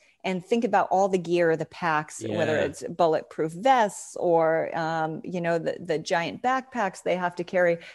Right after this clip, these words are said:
Speaker 1: That really restricts any kind of rib cage movement.
Speaker 2: Yeah.
Speaker 1: Right? And they
Speaker 2: Yeah.
Speaker 1: need to, they need to be able to stay alive. So they're going to have these adaptive patterns that go-, are going to allow them to breathe. But when they take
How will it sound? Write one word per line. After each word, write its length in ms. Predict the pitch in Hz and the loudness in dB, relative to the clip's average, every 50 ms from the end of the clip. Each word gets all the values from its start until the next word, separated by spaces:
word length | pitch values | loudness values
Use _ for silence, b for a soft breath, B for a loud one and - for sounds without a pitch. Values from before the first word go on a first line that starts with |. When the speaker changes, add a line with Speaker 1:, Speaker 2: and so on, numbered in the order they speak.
| B B - | B B 0
Speaker 1:
That 240 | 220 247 262 - - | 0 0 0 0 -2
really 560 | 180 175 160 160 175 190 196 185 175 180 175 | -4 -6 -6 -2 0 2 4 4 4 2 0
restricts 720 | 151 147 165 - - - - - 165 151 147 - - - - - | 0 -2 -4 -6 -6 -8 -4 0 0 0 0 -2 -8 -14 -10 -8
any 180 | 151 147 147 | -8 -8 -8
kind 220 | - - 147 139 143 | -6 -6 -4 -4 -4
of 100 | 147 143 | -4 -2
rib 220 | 147 147 143 139 | -2 -2 -4 -6
cage 320 | - 147 143 147 135 - | -6 -4 -4 -4 -4 -6
movement. 420 | 151 143 - - - 113 107 - - _ B B B B | -10 -10 -10 -10 -10 -10 -10 -10 -12 _ B B B B
Speaker 2:
Yeah. 260 | B 107 101 95 92 - _ _ _ _ _ _ _ _ | B -6 -6 -6 -6 -8 _ _ _ _ _ _ _ _
Speaker 1:
Right? 300 | - 175 175 190 208 - - - - | 0 2 4 4 4 2 -2 -6 -10
And 160 | - 180 175 | -8 -4 -2
they 60 | 175 165 | -2 -2
Speaker 2:
Yeah. 80 | 165 | -2
Speaker 1:
need 220 | 170 175 202 170 - | -2 -2 -4 -4 -4
to, 200 | - 175 - - - - | -6 -8 -8 -8 -8 -2
they 220 | - 165 165 160 | -2 0 0 0
need 320 | 151 165 165 175 180 180 | -2 -2 -4 -4 -6 -6
to 100 | - 208 | -6 -6
be 160 | 185 180 156 151 | -4 -2 0 0
able 220 | 151 160 151 156 | 0 -2 -2 -6
to 140 | 156 - 160 | -6 -8 -10
stay 300 | - - - - 151 151 | -10 -8 -2 -2 0 0
alive. 640 | 147 143 139 143 147 147 147 147 156 156 156 - _ _ _ | 0 0 0 0 0 0 0 0 0 -2 -4 -8 _ _ _
So 340 | - - - - 170 175 170 | -12 -4 2 4 4 4 4
they're 140 | 165 165 165 | 2 0 0
going 220 | 165 190 190 185 | 0 -2 -4 -4
to 60 | 185 | -4
have 200 | 160 185 180 175 165 | -4 -4 -4 -2 -2
these 160 | 175 165 165 | -2 -2 0
adaptive 560 | 165 165 156 156 160 165 - - 165 - - | -2 0 0 0 0 0 -2 -2 -6 -6 -4
patterns 500 | - 170 151 147 151 160 156 156 156 - | -4 -2 -2 -2 -2 -4 -6 -8 -8 -8
that 280 | - 160 151 - - - | -4 -4 -4 -4 -6 -8
go-, 200 | - 165 160 156 - - | -8 -6 -6 -6 -6 -4
are 120 | 151 160 147 | -4 -4 -4
going 200 | 156 156 156 151 | -4 -6 -6 -4
to 120 | 151 147 143 | -2 -2 -2
allow 260 | 143 147 147 147 147 | -2 -2 -2 -4 -4
them 220 | 156 151 151 147 | -4 -4 -6 -6
to 100 | - 160 | -10 -10
breathe. 340 | 185 254 294 269 202 156 - - B B B B B | -6 -4 -2 0 0 -2 -4 -6 B B B B B
But 140 | 190 170 | -2 0
when 160 | - 190 175 175 | 0 0 -2 -2
they 100 | 175 170 | -4 -4
take 300 | 175 - 220 208 175 - | -6 -4 -4 -4 -4 -4